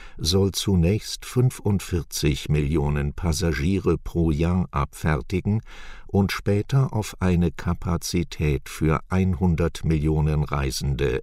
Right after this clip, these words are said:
erweitert werden. Chinesische Medien wiesen anlässlich der Eröffnung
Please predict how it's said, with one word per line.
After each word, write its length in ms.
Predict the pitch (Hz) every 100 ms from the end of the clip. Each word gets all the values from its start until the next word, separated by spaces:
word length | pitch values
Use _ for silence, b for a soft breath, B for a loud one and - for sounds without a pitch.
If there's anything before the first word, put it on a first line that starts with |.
| -
erweitert 680 | 90 80 78 69 - 69 -
werden. 460 | 69 65 - 50 - - B B B B B B B
Chinesische 800 | - 113 110 110 127 135 117 113
Medien 880 | 101 90 98 101 - 73 69 65 64
wiesen 480 | 78 80 - 120 -
anlässlich 840 | 87 82 78 78 71 - 76 - -
der 240 | 76 71
Eröffnung 720 | 87 - 104 - 110 117